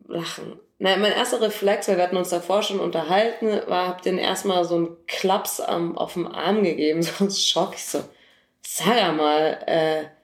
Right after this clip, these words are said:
hast du grad ernsthaft Neger gesagt?“ „Ja, ich darf das. Äh, wir kennen uns seit dreißig Jahren.“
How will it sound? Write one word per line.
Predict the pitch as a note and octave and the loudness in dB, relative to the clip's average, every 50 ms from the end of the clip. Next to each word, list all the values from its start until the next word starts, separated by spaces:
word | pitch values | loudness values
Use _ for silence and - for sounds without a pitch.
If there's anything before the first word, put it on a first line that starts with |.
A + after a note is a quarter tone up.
| _ _ _ _ _ _ _ _ _ _ _ _ _ _ _ _ _ _ | _ _ _ _ _ _ _ _ _ _ _ _ _ _ _ _ _ _
hast | - - - | -8 -4 -4
du | F3 | -2
grad | - F3+ E3+ - - - | 0 0 0 0 0 -2
ernsthaft | D#3+ E3+ G#3+ B3 C4 - - F#3+ F3+ - - | 0 2 2 0 0 -2 -4 -4 -4 -2 0
Neger | E3+ F#3 A3 B3 A3 C#3+ - | 2 2 4 2 2 0 -2
gesagt?“ | - - - - - - - - - - - _ _ _ - - - - | -4 -8 -8 -6 -6 -6 -6 -6 -8 -14 -18 _ _ _ -18 -18 -8 -2
„Ja, | - A3 A#3+ - | 0 0 2 0
ich | C4 - - | 0 0 2
darf | G#3+ G#3 A3 A3+ - - | 2 2 2 2 0 0
das. | F#3 D#3+ D#3 D#3 - - - | 0 0 0 0 -4 -6 -2
Äh, | - F3+ F3+ | 0 2 2
wir | G3 F#3+ | 2 2
kennen | G3 A3 A3 A3+ | 2 4 4 4
uns | G#3 G#3+ | 2 2
seit | - F#3 F#3 - | 0 -2 -2 0
dreißig | F3 F3 F3 E3+ F3+ - - | -2 -2 0 -2 -4 -4 -4
Jahren.“ | D3+ C#3+ C#3+ D3 D3+ | -4 -2 -2 -4 -6